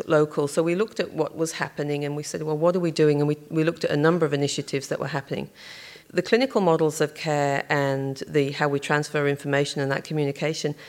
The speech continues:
tends to be something that we do quite well. This was locally here in Queensland. The interprofessional education and how we educate our health professionals for care for a population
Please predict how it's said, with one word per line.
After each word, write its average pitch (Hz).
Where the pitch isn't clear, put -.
tends 233
to 214
be 196
something 151
that 156
we 147
do 143
quite -
well. 220
This 143
was 139
locally 135
here 139
in 135
Queensland. 196
The 185
interprofessional 196
education 156
and 143
how 156
we 151
educate 156
our 147
health 151
professionals 143
for 147
care 147
for 139
a -
population 143